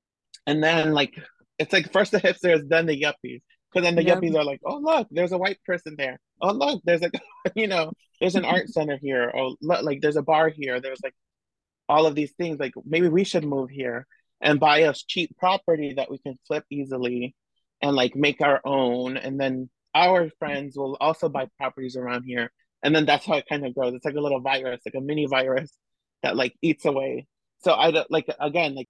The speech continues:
Speaker 1: if housing is accessible to everybody, we wouldn't really have gentrification. Like, we wouldn't have these, like, struggles, you know?
Speaker 2: Mm-hmm. Yeah. No, I agree with you on that. I think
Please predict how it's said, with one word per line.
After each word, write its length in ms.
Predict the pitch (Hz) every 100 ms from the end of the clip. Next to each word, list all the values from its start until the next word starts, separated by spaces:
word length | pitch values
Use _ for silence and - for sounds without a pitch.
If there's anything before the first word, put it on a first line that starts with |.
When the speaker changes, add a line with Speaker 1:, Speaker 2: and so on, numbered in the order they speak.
| -
Speaker 1:
if 140 | 156 -
housing 380 | 170 214 220
is 100 | 160
accessible 440 | 151 - 160 165 160
to 160 | 139
everybody, 640 | 131 139 175 175 175 180 170
we 100 | 151
wouldn't 260 | 165 160 151
really 200 | 139 139
have 240 | - - 120 123 _ _ _ _ _ _ 156
gentrification. 600 | 139 127 123 - 143 123
Like, 160 | 123
we 80 | 135
wouldn't 260 | 131 131 131
have 240 | 120 123
these, 240 | 127 123 -
like, 160 | 123 -
struggles, 520 | - 123 113 117 -
you 100 | 135
know? 220 | 135 151 - _ _ _ 196
Speaker 2:
Mm-hmm. 360 | 196 185 180 185 _ _ _ _
Yeah. 300 | 196 190 180 - _ _ _ _ -
No, 120 | 196
I 140 | 196 196
agree 220 | 208 202
with 160 | 202 196
you 80 |
on 100 | 185 185
that. 220 | 185 -
I 60 | 190
think 240 | 190